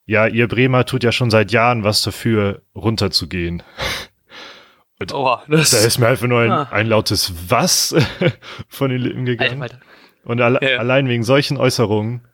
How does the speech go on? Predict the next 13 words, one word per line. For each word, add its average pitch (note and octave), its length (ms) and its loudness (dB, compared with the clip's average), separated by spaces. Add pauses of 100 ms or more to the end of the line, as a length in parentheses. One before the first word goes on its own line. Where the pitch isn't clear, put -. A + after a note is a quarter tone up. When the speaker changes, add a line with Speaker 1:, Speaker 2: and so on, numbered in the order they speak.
(1000)
Speaker 1:
müssen A#2+ 360 0
die A#2 60 2
einfach G#2+ 200 0
einmal G2+ 260 0
runter. F2+ 400 -4 (720)
Und G#2+ 140 -4
ich, G#2+ 140 -2
Speaker 2:
Ja. A#2+ 120 0
Speaker 1:
ich A#2 120 -4
halte B2+ 240 2
es - 140 2
sehr C3+ 200 4
gut, C3+ 380 -2